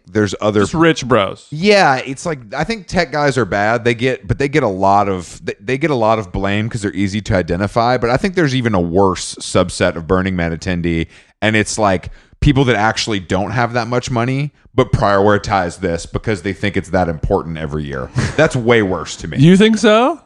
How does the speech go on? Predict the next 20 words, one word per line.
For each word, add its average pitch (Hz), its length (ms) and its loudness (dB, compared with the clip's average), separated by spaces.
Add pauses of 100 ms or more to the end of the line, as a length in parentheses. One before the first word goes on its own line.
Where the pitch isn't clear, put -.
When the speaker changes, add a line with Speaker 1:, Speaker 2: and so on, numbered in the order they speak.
(160)
Speaker 1:
Chris - 320 0
Rock 143 280 4
going 151 220 0
to 143 80 -4
Burning 110 300 -2
Man 135 180 -2
is 135 100 -4
pathetic, 117 680 -2
loser, 110 640 -2
like, 101 380 0
post-divorce, 110 840 2
I'm 92 160 -4
searching 101 380 -4
for - 120 -4
myself 120 600 0
Speaker 2:
He's 311 100 -4
an 247 80 2
Speaker 1:
behavior. 165 300 4
Speaker 2:
ayahuasca 143 340 0
junkie. 123 480 -4